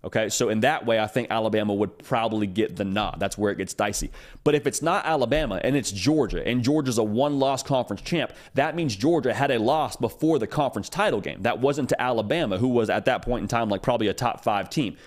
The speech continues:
So where's that one loss coming from? In the best case scenario, that one loss for Georgia would be to Ole Miss. And Ole Miss right now, they're at twelve at the time of us being live. I don't think they're leapfrogging Penn State by anything that they're gonna do the rest of the way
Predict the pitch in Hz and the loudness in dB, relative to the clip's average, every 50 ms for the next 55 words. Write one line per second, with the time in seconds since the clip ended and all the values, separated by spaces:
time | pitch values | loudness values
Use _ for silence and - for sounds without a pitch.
0 | - - - - - 139 117 135 147 139 - 139 127 123 120 123 131 127 127 123 | -20 -20 -6 -2 0 2 4 4 2 2 2 2 0 2 2 0 2 2 2 2
1 | 117 107 - - - 160 156 120 98 87 - 92 65 57 - - - - - - | 0 0 -4 -2 -2 0 0 0 -2 -4 -6 -8 -8 -8 -10 -18 -20 -20 -20 -20
2 | - - - - _ - - - - - _ _ _ - 131 131 127 117 110 90 | -20 -20 -20 -20 _ -20 -20 -20 -20 -20 _ _ _ -2 -2 0 2 2 0 0
3 | 90 90 - 131 143 156 156 - - - - 160 156 160 135 - - 139 143 156 | -2 -2 0 0 2 2 0 -2 -4 -4 -2 0 0 0 0 0 0 0 0 2
4 | 160 143 110 92 87 87 85 90 - _ - - - - - 120 117 107 107 107 | 2 2 0 0 0 -2 -4 -6 -10 _ -18 -18 -16 -4 0 0 0 0 0 0
5 | 110 131 143 151 147 143 139 139 131 - - - 139 117 110 139 160 147 123 101 | 0 2 2 2 2 0 0 0 -2 -4 -4 -2 -2 0 2 2 2 2 2 2
6 | 92 90 90 104 107 98 113 113 113 120 - 120 120 143 - - - - - - | 0 0 0 0 0 2 2 2 2 2 2 0 0 0 -2 -2 -4 -8 -12 -14
7 | _ _ _ _ _ _ _ _ _ _ - 113 120 120 127 151 160 165 165 156 | _ _ _ _ _ _ _ _ _ _ -4 -2 0 2 2 2 2 2 2 0
8 | - 127 139 151 151 127 135 143 156 160 151 156 143 120 104 - - - - 120 | 2 2 2 2 2 2 2 2 2 2 2 2 2 0 0 -4 -6 -2 0 2
9 | 123 139 160 180 165 - - - 127 127 135 127 135 135 - 123 131 127 120 104 | 2 2 2 0 -2 -4 -4 -2 -2 -2 0 0 0 -2 -2 -2 -2 -2 -2 0
10 | 98 101 113 135 151 175 170 - - - _ _ _ _ _ _ _ _ _ - | 0 0 0 0 -2 -4 -4 -8 -14 -20 _ _ _ _ _ _ _ _ _ -2
11 | 110 120 131 156 156 123 - - 151 151 151 - 113 127 120 113 110 117 139 139 | 0 2 2 2 0 0 -4 -4 -2 -2 -2 -2 -2 0 0 2 2 2 0 0
12 | - - - 127 120 117 110 107 104 104 92 - - 131 120 104 95 - - - | -2 -2 0 2 2 2 2 0 0 -2 -2 -4 -4 -4 -4 -4 -4 -6 -6 -4
13 | 127 110 85 - - - 98 101 110 107 95 - 113 104 101 95 104 104 98 98 | -4 -4 -4 -4 -4 -4 -2 -2 -2 -2 -4 -2 -4 -4 -2 -2 -2 -2 -2 -2
14 | 95 90 101 101 92 92 95 98 95 92 - - 85 87 82 95 87 - | -4 -2 -2 -2 -2 0 0 -2 -2 -4 -6 -10 -10 -8 -4 -4 -4 -6